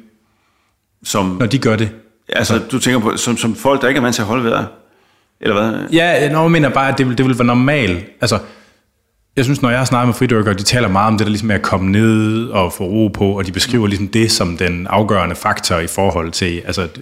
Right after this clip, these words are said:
Speaker 2: det der med, at de har sådan en mærkelig villighed til at afskrive fysiologien på en eller anden måde, ikke?
Speaker 1: Jo,
Speaker 2: Og
Speaker 1: altså igen,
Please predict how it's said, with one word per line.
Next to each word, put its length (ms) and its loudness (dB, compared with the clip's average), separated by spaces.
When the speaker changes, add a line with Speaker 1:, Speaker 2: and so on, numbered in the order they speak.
Speaker 2:
det 80 -2
der 60 0
med, 80 0
at 60 -2
de 100 -4
har 100 0
sådan 120 -2
en 40 -6
mærkelig 300 -2
villighed 280 -2
til 120 -6
at 60 -2
afskrive 380 -2
fysiologien 640 -8
på 60 -10
en 40 -6
eller 120 -8
anden 140 -12
måde, 180 -8
ikke? 120 -10
Speaker 1:
Jo, 80 4
Speaker 2:
Og 220 4
Speaker 1:
altså 160 2
igen, 560 0